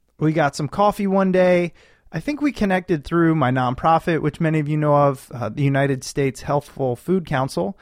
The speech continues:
And we're obviously all about health and good eating. So I met Sam, and she, we just had a really natural, great conversation. I picked her brain. She's really smart.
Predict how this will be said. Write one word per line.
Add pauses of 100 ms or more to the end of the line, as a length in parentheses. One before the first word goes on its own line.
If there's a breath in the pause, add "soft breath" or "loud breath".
(440 soft breath)
And
we're
obviously
all
about
health
and
good
eating. (320 loud breath)
So
I
met
Sam,
and
she,
we
just
had
a
really
natural,
great
conversation.
I
picked
her
brain.
She's
really
smart.